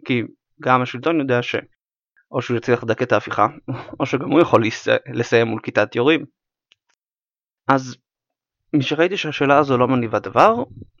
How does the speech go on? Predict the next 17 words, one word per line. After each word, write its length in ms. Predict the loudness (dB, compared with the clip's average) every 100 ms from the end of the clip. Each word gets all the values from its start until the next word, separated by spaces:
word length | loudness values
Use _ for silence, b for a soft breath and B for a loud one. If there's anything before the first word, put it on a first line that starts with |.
| _ -8
החלטתי 360 | 0 0 0 -2
להפוך 440 | -2 -2 -8 -12
אותה. 180 | -14 -16 -18 _ _ _ _ B B B _
במקום 280 | -2 0 0
לשאול 340 | -2 -6 -6 -12 -6
מי 180 | -2 -2
מוכן 500 | -4 -6 -2 0 0
יותר 520 | -2 -8 2 2 2 -4 -16 _ _ _ _ _ _ _ -12
לסכן 360 | -10 -4 -2 0 -4
בני, 200 | -6 -6 -6 -10 -14 -6
בני 200 | -2 -2
אדם, 320 | 0 0 -2 -10 _ b b b b
תהיתי 280 | -4 -4 0 2 4
מה 80 | 4
יגרום 400 | 2 0 0 2
לאחד 460 | 0 -2 -6 -2 -2
מהם 360 | 0 0 -2